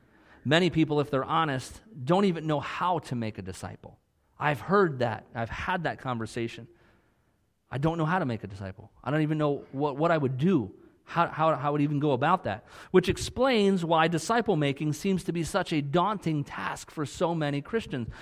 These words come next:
I-, it's one thing for, uh, the pastor to get up and say, "We're disciple makers. We're, we're called to make disciples." And it's like, "Cool, I have no idea what that means." That, that's great to know that fact, but I have no idea what that means.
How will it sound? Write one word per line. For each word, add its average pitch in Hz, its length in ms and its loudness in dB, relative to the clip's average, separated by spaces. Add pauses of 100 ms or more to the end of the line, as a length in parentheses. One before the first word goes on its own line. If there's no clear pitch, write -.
(180)
I-, 170 40 2
it's 165 240 2
one 208 280 4
thing 175 220 0
for, 147 280 2 (220)
uh, 156 160 6
the 147 100 0
pastor 185 360 0
to 147 80 2
get 160 100 2
up 175 140 2
and 151 100 -4
say, 170 140 2
"We're 285 180 4
disciple 311 400 6
makers. 214 480 2
We're, 220 200 4
we're 202 220 4
called 302 300 2
to 285 60 0
make 262 180 0
disciples." 214 520 0
And 165 80 0
it's 160 120 -2
like, 165 240 2
"Cool, 240 420 4
I 143 120 2
have 151 120 -2
no 170 120 0
idea 160 160 0
what 151 100 -2
that 143 140 -4
means." 117 420 -8 (1300)
That, 143 180 0
that's 143 220 -2
great 180 240 0
to 160 80 -2
know 180 180 2
that 110 400 -2
fact, - 560 -6
but 104 400 -2
I 131 160 -2
have 123 280 -4
no 151 280 -2
idea 135 240 -2
what 117 160 -6
that 110 160 -6
means. 117 420 -10